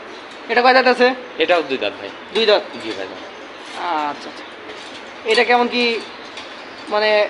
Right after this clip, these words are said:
Speaker 1: চারশো পঞ্চাশ টাকা কেজি দিতে যাবে?
Speaker 2: এটা চারশো পঞ্চাশে দিব ভাই, চারশো পঞ্চাশ যখন দিতেছি আর বেশি দেবো না। এই যে একটা ভুট্রি আছে ভাই।
Speaker 1: ভুট্টি?
Speaker 2: হ্যাঁ, ভুট্টি জাতের গরু। এই যে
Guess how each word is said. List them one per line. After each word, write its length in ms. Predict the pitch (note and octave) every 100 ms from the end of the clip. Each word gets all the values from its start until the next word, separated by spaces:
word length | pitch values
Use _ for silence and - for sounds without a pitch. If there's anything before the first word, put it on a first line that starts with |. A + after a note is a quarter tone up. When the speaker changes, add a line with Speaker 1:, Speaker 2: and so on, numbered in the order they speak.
| -
Speaker 1:
চারশো 200 | G#3+ G#3+
পঞ্চাশ 220 | A3+ G#3+
টাকা 120 | B3
কেজি 140 | A#3+
দিতে 120 | A#3 C4
যাবে? 160 | C4
Speaker 2:
এটা 140 | A#3 F#3
চারশো 320 | F3 D3+ D3+
পঞ্চাশে 320 | C#3 C3+ A#2+
দিব 160 | A#2 A2 G#2
ভাই, 140 | D3 F#3
চারশো 240 | E3 -
পঞ্চাশ 240 | D#3+ D#3 D#3+
যখন 140 | D#3 D#3
দিতেছি 360 | D3+ E3+ D#3+
আর 120 | E3+
বেশি 200 | C#3 C3+ C3+
দেবো 120 | C3+
না। 80 | G#3+
এই 120 | G#3+
যে 60 | G#3+
একটা 220 | G3 G3
ভুট্রি 300 | E3+ A3 A3 F#3+
আছে 160 | B2
ভাই। 140 | G#2 F#2 - F#3 G3
Speaker 1:
ভুট্টি? 460 | C#4+ - D#4 A3 B2+ C#3+
Speaker 2:
হ্যাঁ, 220 | D#3 G#2+
ভুট্টি 360 | C#3 G#3+ -
জাতের 300 | G#3+ G#3 G#3
গরু। 200 | F#3+ G3 A#3 - - - - - - - -
এই 140 | D#3
যে 100 | C#3